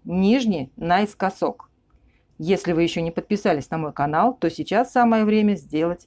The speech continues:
это. Скрепив пучок канцелярской резинкой, я заворачиваю его в вафельное полотенце, увлажнённое, дышащее, хорошо удерживающее влагу.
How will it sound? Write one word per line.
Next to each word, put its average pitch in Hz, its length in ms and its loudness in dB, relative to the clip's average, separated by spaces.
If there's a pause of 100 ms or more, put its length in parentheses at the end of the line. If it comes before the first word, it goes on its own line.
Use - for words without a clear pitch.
это. 139 440 -6 (1080)
Скрепив 302 560 0
пучок 269 320 2
канцелярской 214 720 2
резинкой, 196 800 0
я 262 240 2
заворачиваю 262 580 2
его 214 240 4
в 214 60 0
вафельное 196 420 2
полотенце, 190 800 -4 (640)
увлажнённое, 190 1000 4 (160)
дышащее, 185 800 0
хорошо 175 500 2
удерживающее 175 800 -2
влагу. 156 500 0